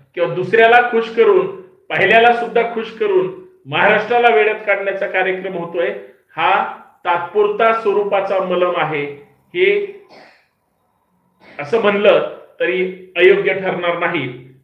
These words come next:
म्हणून मराठा आरक्षणाचं आंदोलन मनोज जरांगे पाटलांच्या नेतृत्वाखाली आझाद मैदानावर पाच दिवस प्रचंड ताकदीनं झालं, परंतु राज्य सरकारने देवाभाऊच्या नेतृत्वाखाली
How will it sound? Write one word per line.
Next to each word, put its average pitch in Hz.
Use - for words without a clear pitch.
म्हणून 196
मराठा 151
आरक्षणाचं 190
आंदोलन 170
मनोज 185
जरांगे 185
पाटलांच्या 180
नेतृत्वाखाली 170
आझाद 196
मैदानावर 180
पाच 190
दिवस 185
प्रचंड 226
ताकदीनं 196
झालं, 156
परंतु 185
राज्य 185
सरकारने 165
देवाभाऊच्या 202
नेतृत्वाखाली 185